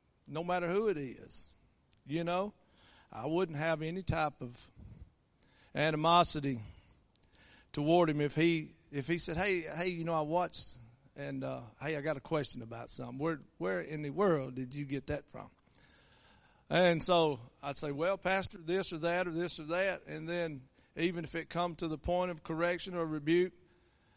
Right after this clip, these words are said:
I'd take it in humility and I'd fix it, you know.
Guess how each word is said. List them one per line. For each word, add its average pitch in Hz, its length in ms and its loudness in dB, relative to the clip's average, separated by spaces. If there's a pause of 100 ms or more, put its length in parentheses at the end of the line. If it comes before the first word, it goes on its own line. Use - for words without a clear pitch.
(160)
I'd 170 240 2
take 180 180 6
it 165 80 0
in 165 160 0
humility 160 720 -2 (1120)
and 156 380 0
I'd 156 180 2
fix 208 360 -2
it, - 120 -12 (1080)
you 147 140 -4
know. 160 240 -6